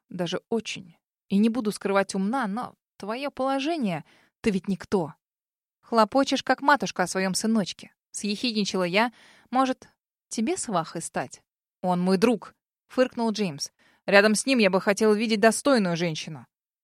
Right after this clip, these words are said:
Мне кажется, он сам совсем разберётся. И вообще, нам нужно думать о другом.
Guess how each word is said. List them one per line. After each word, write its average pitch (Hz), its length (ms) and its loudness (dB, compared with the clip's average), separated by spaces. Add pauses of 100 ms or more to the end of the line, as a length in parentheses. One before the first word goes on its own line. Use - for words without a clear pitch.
(240)
Мне 262 240 -2
кажется, - 540 -10 (260)
он 254 180 -4
сам 240 340 -4
совсем - 400 -6
разберётся. 170 560 -2
И 254 200 -2
вообще, 277 500 -4
нам 302 280 2
нужно 226 260 0
думать 208 280 2
о 226 80 6
другом. 226 440 2